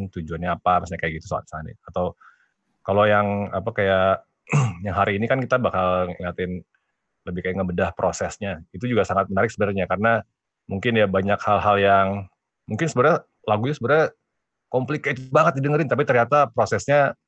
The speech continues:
nggak se-complicated itu. Atau sebaliknya, misalnya lagu ternyata, lagunya simple, terdengar, tapi ternyata produksinya jungkir balik, misalnya kayak gitu.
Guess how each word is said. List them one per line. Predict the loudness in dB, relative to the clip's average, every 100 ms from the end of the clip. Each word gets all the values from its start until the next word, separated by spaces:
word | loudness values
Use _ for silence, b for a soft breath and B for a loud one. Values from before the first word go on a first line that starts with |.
| _
nggak | -6 -4
se-complicated | -4 -4 -4 -4 -6 -6
itu. | -8 -10 -10 -10
Atau | -8 -8
sebaliknya, | -2 -2 -2 -4 -4
misalnya | 0 0
lagu | -2
ternyata, | -2 -2 -4 _
lagunya | -6 -4 -4
simple, | -4 -2 0
terdengar, | 2 0 -2 -2 -4 -6 _ _ _ _ _
tapi | -6
ternyata | -2 0 4 2
produksinya | 2 -2 -4 -2 0 0 -2 _ _ _ _
jungkir | -10 -6 -4
balik, | -2 -2 -2
misalnya | -8 -8 -4
kayak | -4 -6 -10
gitu. | _